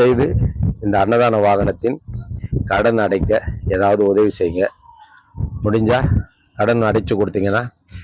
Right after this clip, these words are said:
இன்னும் கொஞ்சம் கூடுதலா அன்னதானம் செய்வோம். கிரிவல பாதையில் உள்ள சாதுகளுக்கு, வயதானவர்களுக்கும் ஊனமுற்றவர்களுக்கும் இந்த சேவை செய்றோம்.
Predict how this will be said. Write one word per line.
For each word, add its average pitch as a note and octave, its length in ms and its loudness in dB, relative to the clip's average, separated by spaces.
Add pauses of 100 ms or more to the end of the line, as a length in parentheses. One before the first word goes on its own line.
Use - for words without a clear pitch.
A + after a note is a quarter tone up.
(100)
இன்னும் D#3 240 2
கொஞ்சம் B2+ 200 2
கூடுதலா B2 340 4 (420)
அன்னதானம் G#2 400 0
செய்வோம். G2+ 340 0 (680)
கிரிவல A2 260 4 (100)
பாதையில் G2+ 280 2
உள்ள F#2+ 120 2 (100)
சாதுகளுக்கு, F#2+ 560 0 (380)
வயதானவர்களுக்கும் A2+ 920 2
ஊனமுற்றவர்களுக்கும் F#2+ 880 -2 (520)
இந்த G#2 200 -4
சேவை G#2+ 240 2 (120)
செய்றோம். G2 340 -4